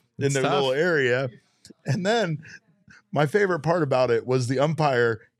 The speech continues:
Speaker 1: kinda glanced over at him, glanced back at the ball,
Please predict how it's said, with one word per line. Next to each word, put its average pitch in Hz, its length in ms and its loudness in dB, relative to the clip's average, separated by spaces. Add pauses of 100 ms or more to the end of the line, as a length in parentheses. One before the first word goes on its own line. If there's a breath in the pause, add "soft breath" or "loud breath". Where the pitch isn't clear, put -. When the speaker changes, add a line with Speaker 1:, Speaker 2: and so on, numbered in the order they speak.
Speaker 1:
kinda 143 260 0
glanced 131 560 0
over 139 360 2
at 120 100 2
him, 110 420 0 (380 soft breath)
glanced 160 460 -2
back 156 260 0
at 147 120 -4
the 143 60 -4
ball, 127 600 2